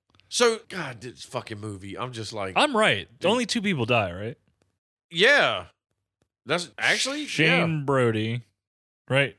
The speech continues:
Speaker 2: Or Sean.
Speaker 1: Sean.
Speaker 2: Sean Brody.
Speaker 1: Sean. Shane.
Speaker 2: Shane. <laughs>
Speaker 1: Shane. It's his Shane now.
Speaker 2: <laughs>
Speaker 1: Shane Brody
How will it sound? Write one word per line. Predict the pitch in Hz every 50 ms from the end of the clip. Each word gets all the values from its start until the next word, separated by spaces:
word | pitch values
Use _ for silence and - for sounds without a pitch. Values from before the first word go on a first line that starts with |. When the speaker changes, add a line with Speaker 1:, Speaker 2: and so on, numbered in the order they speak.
| _ -
Speaker 2:
Or | 120 120
Sean. | - 139 120 101 90 87 87 - -
Speaker 1:
Sean. | - - 165 165 151
Speaker 2:
Sean | 131 160 151 127
Brody. | 107 98 90 82 85 - _ _
Speaker 1:
Sean. | - - 131 123 117 - -
Shane. | - - - 156 147 147 147
Speaker 2:
Shane. | 147 151 175 170 165 160 160 160 147
<laughs> | - - - - - - 147
Speaker 1:
Shane. | - 226 220 226 220 220 214 214 214 214 214 -
It's | 156 151 135 151
his | 175 165 160
Shane | - 170 185 208 190 165 156
now. | 175 180 170 151 135 127 190 156 - _ -
Speaker 2:
<laughs> | - - 120 - _ -
Speaker 1:
Shane | - - 165 202 220 220 196
Brody | 185 175 160 156 151 151 170 165